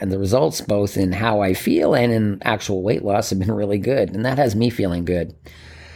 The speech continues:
I'm getting back to walking as much as I can, and, uh, you know, of course, it helps that I actually <laughs> have, you know, more places to walk to now. But that's pretty much as, you know, it as far as exercise goes with me. Um, you know, I'm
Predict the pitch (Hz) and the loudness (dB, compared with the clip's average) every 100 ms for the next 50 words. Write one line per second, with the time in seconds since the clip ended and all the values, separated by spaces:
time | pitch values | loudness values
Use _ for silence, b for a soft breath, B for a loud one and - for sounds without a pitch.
0 | B B B B B B B 185 196 202 | B B B B B B B 4 4 4
1 | 196 170 175 160 160 160 156 131 120 143 | 4 6 6 4 4 4 4 2 4 4
2 | 156 135 113 110 101 107 90 82 92 85 | 2 0 0 -2 -2 -4 -2 -4 -2 -4
3 | 82 117 113 95 92 87 90 87 90 85 | -2 -2 -2 -2 -4 -2 -4 -2 -4 -2
4 | 113 104 - 117 90 98 107 - 95 95 | -2 0 0 0 2 0 0 0 0 2
5 | 98 - 113 - 135 104 110 107 95 101 | 0 0 0 2 2 2 0 0 0 0
6 | 104 117 101 98 - 104 92 92 - 233 | 2 2 2 0 -4 -4 -2 -2 0 0
7 | 262 127 95 117 143 B B B B B | 4 2 2 0 -2 B B B B B
8 | - 427 415 - 381 269 185 175 160 139 | -2 0 0 0 0 2 2 2 2 0
9 | - - - - 147 135 123 120 120 113 | -4 -20 -20 -10 -2 2 4 4 4 2
10 | - 101 101 101 92 95 - 90 87 - | 0 0 0 0 -2 -4 -2 0 0 0
11 | 90 87 90 - 92 92 95 90 90 87 | 0 0 -2 -2 0 4 4 4 2 -2
12 | 87 85 87 87 90 90 90 | -2 0 -2 -2 -4 -4 -4